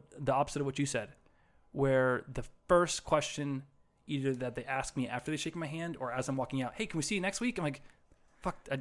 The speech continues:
I just sat through your thing for two hours. I don't have my kids yet." Um, yeah, it's, it's, it's kinda like that, that guilt that, that my wife and I get for either not going to mass with her family,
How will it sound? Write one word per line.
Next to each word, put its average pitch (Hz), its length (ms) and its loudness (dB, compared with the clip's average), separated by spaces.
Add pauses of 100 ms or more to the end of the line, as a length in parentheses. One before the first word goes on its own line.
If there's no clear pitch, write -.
I 139 40 0
just 156 200 0
sat 170 180 6
through 160 120 6
your 135 200 4
thing 143 360 8 (720)
for - 80 6
two 185 240 12
hours. - 500 12 (320)
I 156 40 12
don't 185 100 10
have 220 80 12
my 214 80 10
kids 185 260 8
yet." 127 240 8 (880)
Um, 131 580 10 (840)
yeah, 127 300 6
it's, 127 200 0
it's, - 300 -2
it's 147 140 -4
kinda 175 240 6
like 151 220 8
that, 135 200 2
that 131 220 2
guilt 139 300 6
that, 123 240 0 (540)
that 131 280 0
my 135 160 4
wife 135 240 4
and 135 80 4
I 131 80 4
get 131 200 2
for - 120 -2
either 123 180 2
not 127 240 4
going 139 200 4
to 143 100 0
mass 127 200 0
with - 100 -6
her 123 100 0
family, 117 400 -6